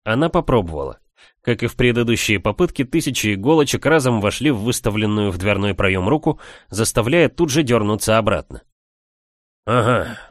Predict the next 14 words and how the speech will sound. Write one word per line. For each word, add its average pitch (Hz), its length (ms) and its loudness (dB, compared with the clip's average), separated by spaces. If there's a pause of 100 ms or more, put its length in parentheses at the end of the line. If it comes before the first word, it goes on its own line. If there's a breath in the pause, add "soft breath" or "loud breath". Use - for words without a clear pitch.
(140 loud breath)
я 117 200 0
понял», 110 420 0 (500)
кивнул 101 400 2
мужчина 160 500 0 (340 loud breath)
и, 139 80 0
не 131 120 2
прощаясь, 143 540 0
вышел 107 320 0
на 123 140 2
улицу. 80 460 -4 (680)
«Вы 131 160 0
вернётесь, 151 680 0 (180)
мистер 190 360 2
Мартин?» 156 460 0